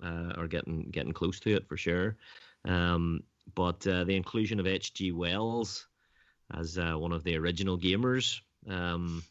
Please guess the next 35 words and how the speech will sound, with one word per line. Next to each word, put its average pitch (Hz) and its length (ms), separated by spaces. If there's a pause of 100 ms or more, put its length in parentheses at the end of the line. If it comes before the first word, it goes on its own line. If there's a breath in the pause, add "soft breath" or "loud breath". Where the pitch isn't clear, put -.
(100)
you 90 120
know, 87 280
and, 82 280
uh, 80 220
one 87 140
of 85 60
the 85 80
original 85 300
bu-, 87 420
builders 92 380
of 92 80
Angria 98 480
through 90 260
his, 85 300 (560 loud breath)
through 101 180
his 90 140
game 92 340
Little 92 240
Wars, 101 680
and, 87 360
uh, 85 300
just, - 500 (640 loud breath)
uh, - 160
wh-, - 420
what 139 220
we're 127 80
starting 135 400
to 117 80
see, 120 400
how 113 120
the, 104 180
how 110 140
these 110 180
people 113 540
have, 95 280